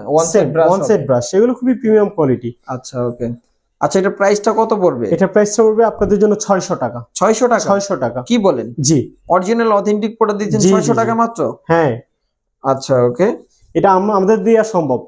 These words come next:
Speaker 2: অন্য
Speaker 1: আম-,
Speaker 2: কেউ দিতে পারবে না
Speaker 1: আর
Speaker 2: আপনাকে।
Speaker 1: হোলসেলের ক্ষেত্রে তো আপনার দাম
Speaker 2: হোলসেলের
Speaker 1: কমবে।
Speaker 2: প্রাইসটা আপনার আমরা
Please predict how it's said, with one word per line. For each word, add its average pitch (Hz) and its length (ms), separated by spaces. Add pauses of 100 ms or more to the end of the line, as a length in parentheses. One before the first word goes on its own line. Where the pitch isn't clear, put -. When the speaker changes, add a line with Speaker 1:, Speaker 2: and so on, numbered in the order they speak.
(100)
Speaker 2:
অন্য 170 180
Speaker 1:
আম-, 180 80
Speaker 2:
কেউ 190 100
দিতে 185 180
পারবে 156 220
না 135 80
Speaker 1:
আর 131 60
Speaker 2:
আপনাকে। 151 300
Speaker 1:
হোলসেলের 214 380
ক্ষেত্রে 233 280
তো 233 120
আপনার 214 240
দাম 185 140
Speaker 2:
হোলসেলের 185 340
Speaker 1:
কমবে। 127 60
Speaker 2:
প্রাইসটা 196 360
আপনার 208 240
আমরা 185 180